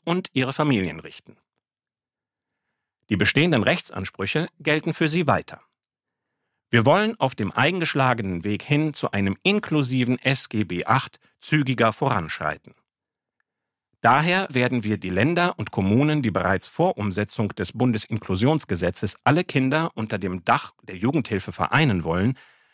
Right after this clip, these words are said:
mit einem Bundesmodellprogramm unterstützen.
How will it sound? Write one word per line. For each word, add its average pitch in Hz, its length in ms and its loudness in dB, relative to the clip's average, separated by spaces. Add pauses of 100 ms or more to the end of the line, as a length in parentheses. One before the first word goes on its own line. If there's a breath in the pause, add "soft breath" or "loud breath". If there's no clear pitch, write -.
(100)
mit 135 200 0
einem 143 280 2
Bundesmodellprogramm 123 1120 0
unterstützen. - 640 -4